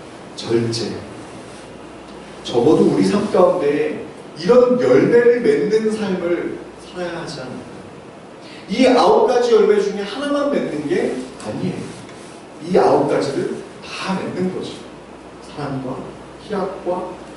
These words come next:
화평과 오래 참음과 자비와 양성과 충성과 온유와 절제, 이 아홉 가지 열매를 맺고 살아가는 겁니다. 엎드려 자복하고 회개한 내가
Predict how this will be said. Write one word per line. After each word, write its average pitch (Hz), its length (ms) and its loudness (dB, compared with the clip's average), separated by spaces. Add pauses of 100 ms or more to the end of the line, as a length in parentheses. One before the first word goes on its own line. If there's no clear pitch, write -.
화평과 - 640 -4 (380)
오래 196 340 6
참음과 165 600 -4 (320)
자비와 156 720 2 (240)
양성과 - 760 0 (240)
충성과 233 920 4 (300)
온유와 120 640 0 (340)
절제, 120 680 -6 (520)
이 233 340 0
아홉 - 340 6
가지 - 240 2
열매를 - 640 -4 (400)
맺고 196 360 -14
살아가는 165 380 -10 (100)
겁니다. 165 260 -10 (1040)
엎드려 165 640 6
자복하고 147 680 -2
회개한 202 500 0
내가 - 160 -6